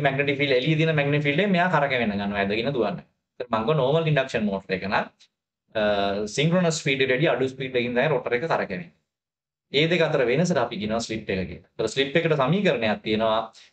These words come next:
සින්ක්‍රොනස් ස්පීඩ් එක මයිනස් රොටර් ස්පීඩ් එක ඩිවයිඩඩ් බයි සින්ක්‍රොනස්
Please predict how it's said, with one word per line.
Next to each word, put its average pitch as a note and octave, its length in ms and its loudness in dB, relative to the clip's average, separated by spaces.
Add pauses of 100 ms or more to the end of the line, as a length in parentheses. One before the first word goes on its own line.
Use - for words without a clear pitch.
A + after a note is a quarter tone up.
(100)
සින්ක්‍රොනස් D3+ 560 2
ස්පීඩ් D#3 300 2
එක D3 160 2
මයිනස් D#3 480 2 (520)
රොටර් C#3 480 4
ස්පීඩ් B2 400 -4
එක A#2+ 120 0 (260)
ඩිවයිඩඩ් C#3+ 640 0
බයි C3+ 240 2
සින්ක්‍රොනස් B2+ 500 -4